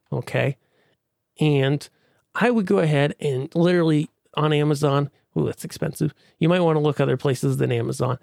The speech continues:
<laughs> but it's, like, fifteen bucks a sheet. Um, oh, here's one that's, that's selling it for six ninety-nine. Perfect. Okay, that's a better price. <laughs> Um, and so,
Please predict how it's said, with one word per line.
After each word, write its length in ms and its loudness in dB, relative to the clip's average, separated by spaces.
<laughs> 140 -20
but 160 2
it's, 160 0
like, 200 0
fifteen 480 0
bucks 260 -2
a 60 -2
sheet. 400 -4
Um, 320 -2
oh, 100 4
here's 260 2
one 160 2
that's, 400 -4
that's 300 -2
selling 360 0
it 120 -4
for 120 -2
six 280 -4
ninety-nine. 580 -4
Perfect. 480 -8
Okay, 300 -4
that's 240 0
a 40 2
better 240 -2
price. 480 -14
<laughs> 40 -10
Um, 520 2
and 320 2
so, 280 0